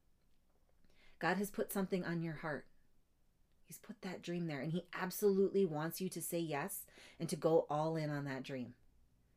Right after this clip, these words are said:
But he wants you to know through the process, through the many ups and downs, the successes and the failures, his love isn't changing.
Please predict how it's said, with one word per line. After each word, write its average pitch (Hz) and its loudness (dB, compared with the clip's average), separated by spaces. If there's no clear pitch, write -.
But 180 -8
he 190 2
wants 185 -2
you 220 -6
to 208 -4
know 170 2
through 180 -2
the 190 0
process, 165 -4
through 175 0
the 180 2
many 160 0
ups - -6
and 160 -4
downs, 131 -4
the 147 -10
successes 156 -6
and 175 -2
the 175 -2
failures, 165 -2
his 165 -2
love 165 -4
isn't 160 -4
changing. 139 -6